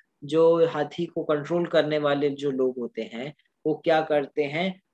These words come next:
रस्सी भी नहीं बांधते हैं, हाथी के सामने केवल एक्टिंग कर देते हैं।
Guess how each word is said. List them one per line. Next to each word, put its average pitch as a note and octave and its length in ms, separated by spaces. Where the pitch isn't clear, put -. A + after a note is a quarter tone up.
रस्सी D#3 320
भी A#3 100
नहीं A3+ 220
बांधते E3+ 440
हैं, D3+ 80
हाथी D3+ 300
के E3 140
सामने D#3+ 280
केवल F3 300
एक्टिंग E3+ 380
कर D3 160
देते C3 280
हैं। A#2 140